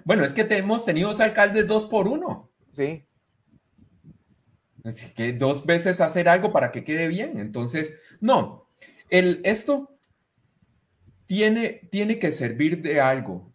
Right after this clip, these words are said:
Speaker 1: Y este programa tiene que, tiene, ha tenido, creo, un impacto en la, en la población.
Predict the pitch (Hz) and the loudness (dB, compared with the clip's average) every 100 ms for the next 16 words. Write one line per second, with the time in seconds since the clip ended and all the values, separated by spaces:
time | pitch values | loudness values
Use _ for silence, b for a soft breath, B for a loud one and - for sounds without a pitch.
0 | _ 135 135 139 - 190 127 113 131 147 | _ -6 -2 -2 -2 -4 -2 2 4 4
1 | 170 170 170 139 151 170 131 98 - - | 2 0 -2 -6 -6 -4 -4 -4 -8 -16
2 | - 135 151 175 131 139 170 143 160 180 | -8 -4 -2 -2 0 0 0 -2 0 0
3 | 170 151 156 160 - 151 160 151 156 160 | -2 -2 0 0 -2 -2 -2 2 2 2
4 | - 113 104 92 87 90 - _ 104 95 | -2 -4 -4 -6 -8 -12 -18 _ -12 -12
5 | 98 101 95 92 - 98 | -10 -12 -12 -14 -10 -10